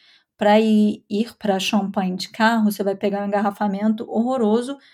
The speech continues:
pra sair da cidade, no mínimo uns quarenta minutos. Então, se agendou a visita, conte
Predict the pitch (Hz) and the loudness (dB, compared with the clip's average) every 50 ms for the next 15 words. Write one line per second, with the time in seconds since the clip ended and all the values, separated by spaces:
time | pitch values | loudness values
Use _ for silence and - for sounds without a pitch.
0 | _ _ _ - 214 233 - - 254 247 247 233 254 254 - - 262 254 190 180 | _ _ _ 0 0 0 0 0 -2 -2 -2 -4 -6 -6 -6 -4 -4 -2 -2 -2
1 | 180 185 185 185 180 190 202 220 233 226 - - 226 220 220 220 233 254 254 226 | -4 -4 -4 -4 -2 -2 0 -2 -2 -2 -2 0 0 0 0 0 -2 -2 -2 -2
2 | 190 190 - 190 185 196 208 208 208 - - - - - - _ _ - - - | -4 -4 -8 -8 -4 -2 -2 -2 -2 -4 -8 -20 -20 -20 -20 _ _ -14 -12 -8
3 | - - 240 254 302 311 285 294 294 285 262 233 240 226 220 214 208 196 214 208 | -6 -2 0 2 2 4 4 4 4 4 4 4 4 6 6 6 6 6 4 4
4 | 196 180 190 208 233 233 226 233 - 208 196 208 - _ _ _ _ _ _ _ | 4 4 4 4 4 4 2 0 0 -2 -2 -2 -4 _ _ _ _ _ _ _
5 | _ _ _ _ _ _ _ _ _ _ - - 233 226 247 277 330 - - - | _ _ _ _ _ _ _ _ _ _ 0 4 6 6 6 4 2 0 0 0
6 | - 311 320 320 | 0 0 0 0